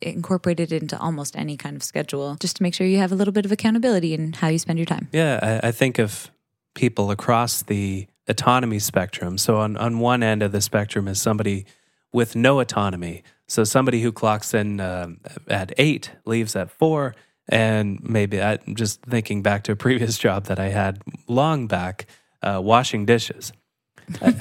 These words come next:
Speaker 2: I, I'm not gonna be time blocking when I'm washing dishes. That I wash dishes when the dishes come.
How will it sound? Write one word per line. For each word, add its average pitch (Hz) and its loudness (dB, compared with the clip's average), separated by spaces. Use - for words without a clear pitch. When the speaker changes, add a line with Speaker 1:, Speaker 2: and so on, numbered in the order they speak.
Speaker 2:
I, 214 6
I'm 202 4
not 208 4
gonna 156 2
be 123 2
time 151 2
blocking 98 0
when 120 2
I'm 110 0
washing 117 0
dishes. 135 2
That 123 2
I 110 2
wash 117 2
dishes 139 2
when 104 2
the 101 2
dishes 98 -2
come. - 2